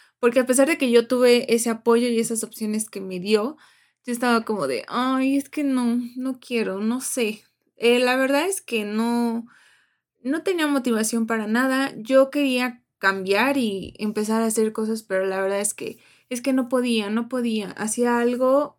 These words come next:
y, y siento que estaba como muy en un, en una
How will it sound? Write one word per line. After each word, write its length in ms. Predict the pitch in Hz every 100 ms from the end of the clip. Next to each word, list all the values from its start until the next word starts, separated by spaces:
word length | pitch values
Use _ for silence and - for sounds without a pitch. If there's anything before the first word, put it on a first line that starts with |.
| -
y, 680 | 226 233 233 226 220 220 - _ _ _ _ _ _ _
y 120 | 240
siento 240 | 240 311 403
que 80 | 277
estaba 360 | 254 254 262
como 260 | 262 233 208
muy 960 | 208 226 233 240 240 240 226 214 208 _ _ _ _ _ _ _ _ _ _ _ _
en 240 | - 240 254
un, 460 | 277 285 277 262 -
en 240 | 240 254
una 500 | 285 330 349 285 240